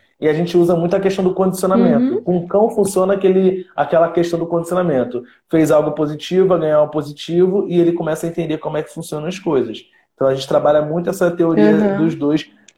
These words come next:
Speaker 1: Pavlov, Skinner, eh, usando ali. Claro que a gente não usa da mesma metodologia, que eles usavam choque ali pra estimular e tal, mas a gente não usa disso,
Speaker 2: Uhum.
Speaker 1: porque hoje em dia foi estudado e viu a questão. Tem um estudo, depois eu vou mandar um estudo também,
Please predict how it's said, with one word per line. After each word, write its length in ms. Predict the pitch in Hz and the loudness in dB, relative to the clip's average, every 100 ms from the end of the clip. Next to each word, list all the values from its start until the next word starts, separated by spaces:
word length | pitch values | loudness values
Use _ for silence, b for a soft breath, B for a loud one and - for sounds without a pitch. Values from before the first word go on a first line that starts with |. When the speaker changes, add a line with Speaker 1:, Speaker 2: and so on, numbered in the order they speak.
| - | -4
Speaker 1:
Pavlov, 640 | 147 143 143 143 165 143 | 0 0 0 2 2 2
Skinner, 680 | 131 - 143 151 156 131 127 | -2 -12 -10 -8 -4 -2 0
eh, 200 | 117 131 | 0 0
usando 300 | 117 135 143 | -2 -4 -4
ali. 200 | 160 139 | 0 0
Claro 240 | 123 156 185 | 2 2 2
que 80 | 190 | 0
a 40 | |
gente 140 | 180 165 | -2 -2
não 100 | 147 | -4
usa 140 | 139 | -2
da 60 | 139 | -2
mesma 200 | 131 127 | -2 -2
metodologia, 340 | 127 131 139 156 | -4 -4 -6 -6
que 80 | 165 | -4
eles 140 | 127 | -4
usavam 420 | 120 123 120 123 123 B | -4 0 0 -2 -10 B
choque 500 | - - 123 143 143 | -12 -4 2 2 0
ali 220 | 110 117 135 | -4 -4 -2
pra 140 | 120 | -2
estimular 720 | 120 - 127 120 117 135 143 | -4 -6 -6 -2 0 2 0
e 120 | - - | -2 -2
tal, 160 | 127 | -2
mas 140 | 135 143 | -2 -4
a 40 | B | B
gente 180 | B 147 | B -2
não 160 | 147 | 0
usa 180 | 143 135 | 0 0
disso, 440 | 147 143 160 214 214 | 0 2 2 4 2
Speaker 2:
Uhum. 320 | 220 202 180 | 0 -2 -4
Speaker 1:
porque 340 | 180 175 175 170 | 2 4 4 4
hoje 220 | 175 180 | 2 2
em 40 | |
dia 180 | 175 165 | 2 0
foi 180 | 185 175 | 2 0
estudado 580 | 180 - 180 147 147 165 | 0 -4 -2 2 2 0
e 40 | |
viu 340 | 170 135 165 165 | -6 -4 0 0
a 40 | |
questão. 300 | 151 131 147 143 | -2 -6 -6 -4
Tem 140 | 160 | -2
um 60 | 180 | -2
estudo, 360 | 196 - 175 | -2 0 0
depois 180 | 147 160 | 2 0
eu 60 | 170 | 0
vou 100 | 180 | 0
mandar 180 | 175 156 | 2 0
um 40 | |
estudo 340 | 156 - 143 | -2 -6 -6
também, 480 | 131 131 175 170 175 | -4 -2 0 -2 -6